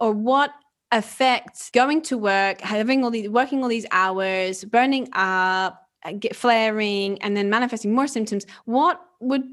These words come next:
you say would be the purpose in all of that? Now that you know and you've stepped out of that and you, you're seeing now from this new perspective that you have, what would that have been all about for you?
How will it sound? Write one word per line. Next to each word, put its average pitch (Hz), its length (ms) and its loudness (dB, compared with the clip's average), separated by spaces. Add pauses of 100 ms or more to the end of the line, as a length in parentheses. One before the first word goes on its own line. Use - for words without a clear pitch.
you 240 140 0
say 247 180 0
would 254 180 -4
be 254 80 -4
the 220 120 -2
purpose 269 540 -4
in 196 120 -2
all 170 160 -6
of - 200 -12
that? 170 320 -2 (180)
Now 226 240 2
that 240 120 -4
you 208 180 -4
know 214 260 -2
and 202 120 -2
you've 196 100 -6
stepped - 200 -10
out 208 220 -2
of 208 100 -10
that 196 260 -2
and 202 120 -2
you, 190 140 -6
you're 196 140 -10
seeing 208 440 -2
now 180 340 -4 (540)
from 220 120 -2
this 202 120 -2
new 208 100 0
perspective 202 480 -6
that 202 140 -4
you 190 120 -6
have, 208 360 -6 (300)
what 214 380 2
would 214 180 -2
that 196 180 -2
have 196 160 -10
been 214 180 -2
all 214 220 -4
about 190 280 -6
for - 140 -14
you? 202 320 -10